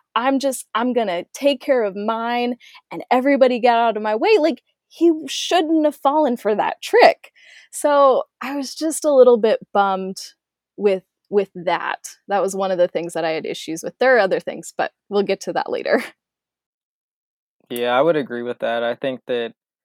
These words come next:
Speaker 2: you know, not to belabor the issue, but, you know, again, not knowing the level of relationship between, um, Emmett and the main family, it just,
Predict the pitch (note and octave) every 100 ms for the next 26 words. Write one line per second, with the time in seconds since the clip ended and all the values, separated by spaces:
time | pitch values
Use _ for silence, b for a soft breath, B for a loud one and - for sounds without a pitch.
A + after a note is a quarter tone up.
0 | _ _ E3 D3 C#3+ F3 F#3 D3 D#3 C#3+
1 | B2+ - D3 - C3+ B2 A#2 B2+ B2+ -
2 | C3+ A#2+ A2+ A2 A#2 A#2 C3 D3 C#3 C#3
3 | C#3+ C#3+ C#3+ A#2 - B2 A#2+ A#2 A#2 _
4 | _ _ _ - D#3+ F#3 F#3+ F3 D3 C#3+
5 | D#3 D#3+ C#3+ D3 C3 - C#3 C#3 C3 B2+
6 | - - C3 B2 B2 A#2+ - C3+ C3 C3
7 | B2+ C3 B2 B2 A#2+ A#2+ A#2+ A#2+ - _
8 | _ _ _ - C#3 D#3 D3 C#3 C#3 D3+
9 | E3 F3 - - - C#3+ C#3+ D3